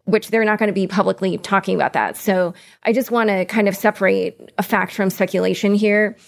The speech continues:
You know, I mean, clearly there, there was, um, actually, can somebody describe it? Was something on Curve that basically is what kind of kicked off the depeg. They did a large trade on Curve. Uh, can one of you explain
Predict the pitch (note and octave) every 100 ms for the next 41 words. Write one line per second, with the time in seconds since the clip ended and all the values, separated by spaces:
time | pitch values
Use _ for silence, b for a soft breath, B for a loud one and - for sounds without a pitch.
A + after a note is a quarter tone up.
0 | B B - G#3+ G3 F3+ F3+ E3 - G#3
1 | G3+ A3+ G#3+ G#3 F#3+ F#3+ F#3 F3+ - F3+
2 | F#3+ F3+ F#3+ F#3+ F#3 F3+ - F#3 F3+ F3+
3 | F3 - - - G#3+ G#3+ F3+ - - -
4 | A3+ G#3+ A#3 A3+ A3 A3 F#3+ G3 F3 D#3+
5 | G3 A3+ A3 A#3 G#3 F#3+ - A3 G3 F3+
6 | E3+ F3+ - E3 F#3 F#3+ F#3 F#3+ F3 b
7 | b _ - G#3 - D#3+ G3 - _ A3
8 | G3+ G3 F#3+ G3+ G3 F#3 F3 F#3 F#3 F3+
9 | E3+ F3+ F3+ F#3 F3+ F3+ F3 - G3+ F3
10 | F3 F3 F#3 F3 C#3 - _ _ _ _
11 | - F#3 E3 G3+ F#3+ F#3+ F#3 F#3 - F3
12 | F3+